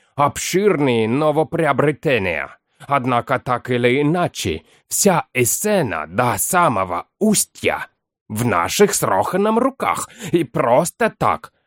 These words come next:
мы от неё не откажемся.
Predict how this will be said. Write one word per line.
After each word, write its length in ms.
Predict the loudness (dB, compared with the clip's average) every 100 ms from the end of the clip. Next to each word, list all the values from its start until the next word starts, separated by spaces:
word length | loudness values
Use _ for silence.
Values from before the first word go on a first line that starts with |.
| _
мы 360 | 0 2 2 0
от 280 | -4 -4 -2
неё 360 | -2 -2 -2 -2
не 340 | 0 2 0 -4
откажемся. 1160 | -4 -4 -6 -6 -2 0 0 0 0 -2 -2